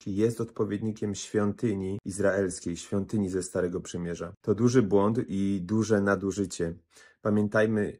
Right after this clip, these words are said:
świątynia w Izraelu była jedna. Była tam Szekina, była obecność Boża, a teraz w Nowym Przymierzu wszystko się zmieniło. Chrześcijanie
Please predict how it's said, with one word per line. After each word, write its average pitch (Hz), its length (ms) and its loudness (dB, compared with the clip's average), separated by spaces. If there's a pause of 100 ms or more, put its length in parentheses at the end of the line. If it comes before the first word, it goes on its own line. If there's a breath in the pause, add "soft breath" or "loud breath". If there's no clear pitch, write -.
świątynia 104 680 0
w 90 100 -4
Izraelu 95 720 0 (120)
była 87 500 2
jedna. 92 480 2 (680 soft breath)
Była 110 180 8
tam 104 200 0
Szekina, 127 480 0
była 95 320 4
obecność 98 640 2
Boża, 110 500 0 (140)
a 92 100 -8
teraz 90 520 0 (320 loud breath)
w - 80 -12
Nowym 107 240 4
Przymierzu 101 420 -2
wszystko - 340 -8
się 95 200 -6
zmieniło. 90 560 -4 (480 loud breath)
Chrześcijanie 107 1000 0